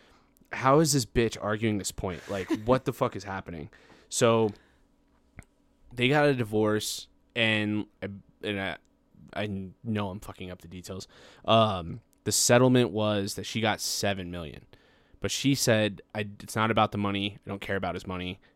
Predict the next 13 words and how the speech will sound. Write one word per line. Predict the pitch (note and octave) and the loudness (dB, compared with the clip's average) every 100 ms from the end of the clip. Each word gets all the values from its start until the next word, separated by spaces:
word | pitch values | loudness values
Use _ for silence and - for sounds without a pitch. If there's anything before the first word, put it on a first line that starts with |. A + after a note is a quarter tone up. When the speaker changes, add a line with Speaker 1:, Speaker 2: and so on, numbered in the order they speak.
| _ | _
Speaker 1:
I | G#2+ | -6
just | G#2 - | -4 -2
wanna, | G2 F#2 | -4 -4
like, | F2 F2 - | -8 -10 -10
be | G2+ | -6
done | F#2+ G2 | -6 -6
with | G#2+ | -2
it." | C3 - _ _ _ - | -2 -2 _ _ _ -6
So | A#2 | -4
she | G#2 A#2+ | 0 0
pledged | A#2 - A#2 C3 B2 G#2+ G2 - - _ | 0 0 4 6 6 4 -4 -12 -16 _
to | - A2+ G#2+ G#2 G2 | -4 0 2 0 0
donate | G#2+ G#2+ G#2+ G2+ G2 - | 0 0 0 0 -2 -4